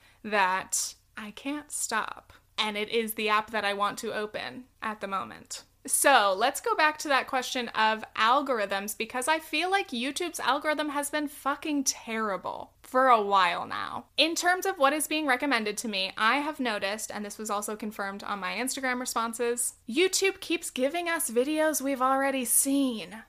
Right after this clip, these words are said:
And it is the most annoying thing. Like, I will have just watched a video today or yesterday, and it'll get recommended to me again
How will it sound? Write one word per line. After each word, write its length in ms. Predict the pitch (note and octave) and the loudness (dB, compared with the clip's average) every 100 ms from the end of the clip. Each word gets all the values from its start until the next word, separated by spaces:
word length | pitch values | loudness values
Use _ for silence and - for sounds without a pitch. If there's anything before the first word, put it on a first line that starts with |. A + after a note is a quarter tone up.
| - | 0
And 140 | B3+ | 4
it 160 | E4+ F4 | 4 4
is 160 | A4 - | 2 2
the 120 | D#4 | 0
most 500 | D4+ C4+ D#4+ - D#4 | 4 4 4 2 2
annoying 560 | D4 A3+ A#3+ B3 C4 | 2 2 2 2 2
thing. 340 | B3 G#3 F#3+ A3 | 2 2 0 -2
Like, 400 | C4 B3 A#3 - - | 6 6 6 -4 4
I 180 | A#3+ D#4 | 6 8
will 220 | D4+ E4 | 4 2
have 260 | D4 D4+ - | 2 -2 0
just 420 | C4+ C#4 - - | 0 2 0 0
watched 320 | A#3+ C4 - | 2 2 0
a 80 | B3 | 0
video 360 | A3+ A3+ G3+ G3 | 0 2 0 0
today 500 | - A#3+ B3 A#3 G#3 | -2 2 4 4 2
or 160 | A3+ | -2
yesterday, 840 | A3 A#3 B3+ - A#3+ G#3+ F#3+ G3 - | 0 0 0 0 0 2 4 2 0
and 160 | A#3 A#3+ | -2 0
it'll 180 | C4 | 0
get 200 | B3+ C4 | 2 2
recommended 500 | A#3+ B3 C4 B3+ B3+ | 0 -2 0 0 -2
to 80 | B3 | -4
me 320 | B3 B3 C4 - | -2 -2 -2 -2
again 540 | B3 A#3 F#3+ G#3 | 0 2 2 -2